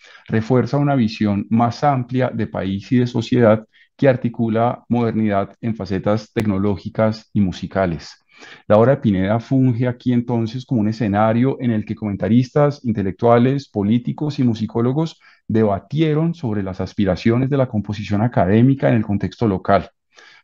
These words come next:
Por ser el estreno, como les había dicho, acogido en la emisora oficial del Estado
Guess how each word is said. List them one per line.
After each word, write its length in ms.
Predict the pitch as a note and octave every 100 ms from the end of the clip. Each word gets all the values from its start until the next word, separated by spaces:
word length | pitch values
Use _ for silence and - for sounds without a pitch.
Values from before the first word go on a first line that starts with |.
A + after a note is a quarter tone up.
| -
Por 180 | A2+ G2+
ser 220 | - D#3
el 140 | G3
estreno, 500 | A3 - A2 A2 G#2+
como 220 | A2 B2 G#2
les 340 | F#2 - _ -
había 180 | G#2+
dicho, 300 | G#2+ C3+ C3+
acogido 560 | E3 D#3+ G#2 - D3+ E3
en 80 | E3+
la 60 |
emisora 340 | D#3 A#2 A#2 A#2
oficial 580 | C#3+ - F#2+ - E3 E3+
del 140 | F3+
Estado 580 | D3+ - A2+ G#2+ A2+